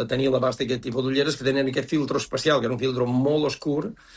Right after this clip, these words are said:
però aquest és l'únic que mos protegeix. No hi ha mecanismes de protecció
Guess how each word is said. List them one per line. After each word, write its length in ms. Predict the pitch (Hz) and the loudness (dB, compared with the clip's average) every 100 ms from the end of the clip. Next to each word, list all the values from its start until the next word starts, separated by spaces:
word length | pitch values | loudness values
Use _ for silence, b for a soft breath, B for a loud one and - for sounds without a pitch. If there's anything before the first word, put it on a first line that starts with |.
| B B B - - | B B B -4 2
però 160 | 135 | 4
aquest 220 | 131 131 | 4 0
és 60 | - | 0
l'únic 160 | 160 160 | -2 0
que 60 | 131 | -2
mos 120 | 120 | -2
protegeix. 540 | 123 117 113 139 113 131 | -4 -2 2 2 0 -4
No 100 | 117 131 | -2 2
hi 60 | |
ha 120 | 135 131 | 2 2
mecanismes 1120 | 131 131 131 127 123 123 139 147 147 151 131 | 0 0 0 0 0 0 0 2 2 2 2
de 80 | 123 | 0
protecció 680 | 123 117 113 - 131 131 | 0 -2 -4 -4 2 4